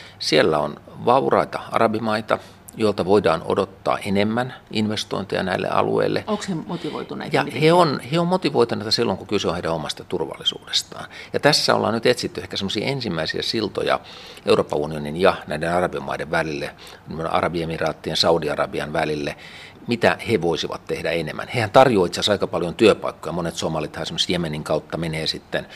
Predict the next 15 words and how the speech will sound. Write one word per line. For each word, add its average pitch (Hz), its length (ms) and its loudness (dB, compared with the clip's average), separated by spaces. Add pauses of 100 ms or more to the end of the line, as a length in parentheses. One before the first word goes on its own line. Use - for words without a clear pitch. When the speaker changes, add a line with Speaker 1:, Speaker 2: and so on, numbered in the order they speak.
(460)
Speaker 1:
ja - 80 -6
Saudi-Arabiaan 85 720 2
saa 80 160 4
sieltä 85 260 0
työpaikan, 80 680 2
ja 82 120 -4
siellä 76 200 0
on 80 60 -10
paljon - 220 2
aasialaisia 87 680 -2
töissä - 380 -4
ja 80 100 -2
näin 80 140 -2
poispäin, 80 360 -4
siirtotyövoimaa. 85 1080 0